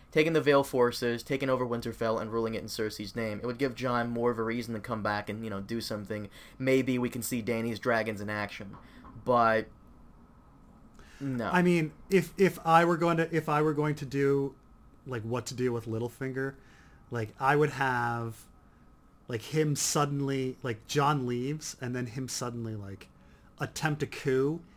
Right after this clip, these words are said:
Speaker 2: and
Speaker 1: Mm-hmm.
Speaker 2: make it so, make it so Podrick was a Littlefinger crony the whole time,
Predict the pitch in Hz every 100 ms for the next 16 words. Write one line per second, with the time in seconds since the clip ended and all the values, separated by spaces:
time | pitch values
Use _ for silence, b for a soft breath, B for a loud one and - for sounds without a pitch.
0 | b 131 151 143 151 147 147 117 - 156
1 | 156 175 151 110 - - 135 131 151 151
2 | - b b b b 123 135 135 120 -
3 | 117 127 127 - 147 139 139 - 139 139
4 | 139 117 135 123 120 131 123 131 147